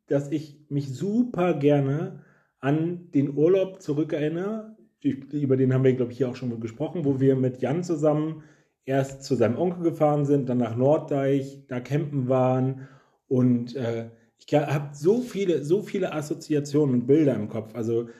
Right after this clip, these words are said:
wie wir da irgendwie Möwen gefüttert haben, wie wir mit dem Fahrrad nach Leer, äh, nee.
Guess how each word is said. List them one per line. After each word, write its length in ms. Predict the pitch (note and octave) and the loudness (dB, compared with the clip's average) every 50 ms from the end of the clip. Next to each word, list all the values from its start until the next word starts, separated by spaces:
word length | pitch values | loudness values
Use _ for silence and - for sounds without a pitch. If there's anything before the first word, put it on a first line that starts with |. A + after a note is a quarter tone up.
| _ _ _ | _ _ _
wie 160 | B2 B2 B2 | 0 2 4
wir 120 | B2 C3+ C3 | 6 6 6
da 120 | B2+ B2+ B2+ | 6 4 2
irgendwie 260 | C3 C#3 C#3 C#3 C#3+ | 0 2 4 6 6
Möwen 440 | C#3 C3+ C3+ C#3+ D#3 D3+ C3+ C#3+ C#3 | 6 4 4 4 4 4 2 0 0
gefüttert 460 | B2+ A#2+ - C#3+ C3+ C3 B2+ B2 - | -2 -4 -6 -6 -4 -4 -4 -4 -4
haben, 540 | B2 A#2+ A#2 A#2 A#2 B2 B2 A#2+ A#2+ A2+ A2+ | -4 -4 -4 -2 0 0 0 0 -2 -4 -4
wie 240 | A#2+ B2 B2 B2 B2 | -2 -2 -2 -2 -2
wir 720 | B2 B2 B2 B2+ B2 B2 B2 A#2+ B2 B2 B2+ B2+ - - _ _ _ _ _ | 0 4 4 6 6 4 4 2 0 0 -2 -4 -10 -16 _ _ _ _ _
mit 140 | C3+ C3+ C#3 | -4 -4 -2
dem 100 | D3 D3 | -2 -2
Fahrrad 560 | C#3+ C#3 D3 D#3+ C#3+ D3 C#3+ C#3+ C#3 - - C3 - - - - | -2 0 2 2 4 4 4 4 4 0 -6 -10 -10 -12 -8 -4
nach 220 | C#3+ C#3+ C3+ - D3 | -4 -4 -2 -2 -2
Leer, 400 | C#3 C3 C#3+ D3+ D#3+ D#3 C#3 C#3 | 0 2 4 4 4 2 0 -2
äh, 80 | C#3 C#3 - C#3 B2+ A#2+ A#2+ A2+ A2+ A2+ A2 A2 | -6 -8 -8 -8 -8 -8 -8 -10 -12 -16 -16 -14
nee. 300 | A#2 G#2+ G#2 G2 F#2 | -14 -14 -12 -14 -16